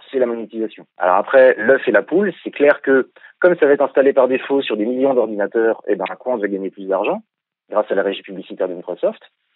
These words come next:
Donc ça, c'est très bien, parce que s'ils ont plus d'argent, ils vont potentiellement pouvoir recruter plus de développeurs et d'ingénieurs pour pouvoir améliorer le moteur.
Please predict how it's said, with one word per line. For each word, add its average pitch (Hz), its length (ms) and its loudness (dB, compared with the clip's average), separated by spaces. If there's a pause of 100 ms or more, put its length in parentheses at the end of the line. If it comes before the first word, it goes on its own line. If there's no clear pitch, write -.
(140)
Donc - 100 -20
ça, 113 140 -8
c'est 104 60 -16
très - 160 -4
bien, 165 240 -2 (120)
parce - 120 -20
que 98 100 -12
s'ils 117 260 -16
ont 117 100 -6
plus 139 200 -10
d'argent, 120 400 0 (260)
ils 107 80 -18
vont 107 80 -8
potentiellement 117 480 -4
pouvoir 120 180 -2
recruter 107 280 -4
plus 165 200 -6
de 131 100 0
développeurs 117 500 0
et 110 40 -2
d'ingénieurs 104 420 -4
pour 117 100 -10
pouvoir 113 160 0
améliorer 113 320 -2
le 170 80 -2
moteur. 139 300 -4